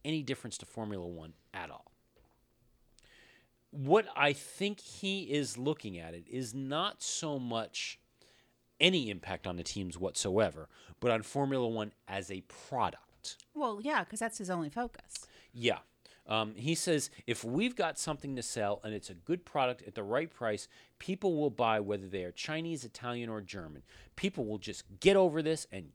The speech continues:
Speaker 1: get on with their lives."
Speaker 2: Well, you know, he does fall into the demographic of the people that actually voted for the Brit exit.
Speaker 1: Yeah.
Speaker 2: Um,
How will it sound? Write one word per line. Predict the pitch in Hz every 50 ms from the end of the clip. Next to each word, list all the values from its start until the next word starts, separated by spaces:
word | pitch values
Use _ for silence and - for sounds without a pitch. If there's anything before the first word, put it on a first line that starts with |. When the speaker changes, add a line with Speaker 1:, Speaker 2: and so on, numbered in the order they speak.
| - -
Speaker 1:
get | - 131 127
on | 127 127 123 120
with | 117 107 -
their | 107 104 104 95
lives." | 85 82 - 90 - - - - - - - _ _ _ _ _ _ _ _ _ _ _ _ _ _ _ _ _ _ _ _ _ _ _ _ _ _ _ _ _ _ _ _ _ _ - - - _ _ - - - - -
Speaker 2:
Well, | - 247
you | 254 262 254
know, | 233 214
he | 226 233
does | 214 226 220 220 -
fall | - 214 196 185
into | 175 165 165
the | 151 165
demographic | 147 165 160 160 156 143 151 151 156 156 - 143 -
of | 143
the | 127 131
people | - 151 131 131
that | 131 131
actually | 127 127 - - 127 127
voted | 139 139 139 156 160 -
for | - 170
the | 175
Brit | 170 180 175 175
exit. | 180 180 180 - - 226 233 - _ - - - - - - - - - - - _ _ _ _ _ _ _ _ - - - - _ _ -
Speaker 1:
Yeah. | 139 131 110 113 - - _ _ _ -
Speaker 2:
Um, | 185 185 175 165 156 151 147 135 - -